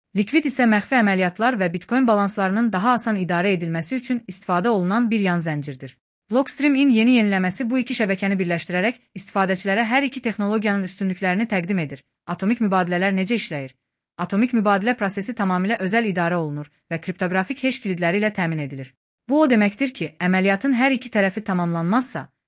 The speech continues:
vəsaitlər avtomatik olaraq ilkin cüzdana geri qaytarılır. Bu yanaşma həm istifadəçilər, həm də satıcılar üçün təhlükəsiz və etibarlı bir mübadilə mühiti yaradır. Tətbiqin istifadəçilərə faydaları: Bu yenilik texniki bilikləri az olan istifadəçilər üçün böyük üstünlüklər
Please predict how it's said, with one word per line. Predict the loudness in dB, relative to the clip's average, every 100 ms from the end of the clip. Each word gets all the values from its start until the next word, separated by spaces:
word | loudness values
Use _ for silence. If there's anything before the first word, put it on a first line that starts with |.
| _
vəsaitlər | -4 0 0 2 0 -2
avtomatik | -2 -2 -2 -2 -2
olaraq | 0 0 -2 -2
ilkin | -6 0 0
cüzdana | 2 0 0 2
geri | 0 -2
qaytarılır. | -4 -6 -10 -10 -14 _ _ _
Bu | 0 4
yanaşma | 4 2 2 0 2
həm | 2 2
istifadəçilər, | 2 0 0 0 -2 -2 -4 0
həm | 2 2
də |
satıcılar | 2 -2 -2 0 0
üçün | 0 -2 0
təhlükəsiz | -2 -2 -4 -4 -4
və | -2 -2
etibarlı | -2 0 0 0
bir | 0
mübadilə | 2 2 0 0
mühiti | 0 0 -2
yaradır. | -2 -2 -8 -18 _ _ _ _
Tətbiqin | -4 -2 2 2
istifadəçilərə | 2 0 0 0 -2 -2 0
faydaları: | 0 0 0 -2 0
Bu | 0
yenilik | 0 0 -2 -6
texniki | -6 -2 -2 0
bilikləri | 0 0 0 0
az | 0 0
olan | 0 -2
istifadəçilər | -4 -4 -4 -4 -4 -2 -2
üçün | -2 0
böyük | 2 0 -2
üstünlüklər | -6 -6 -2 -2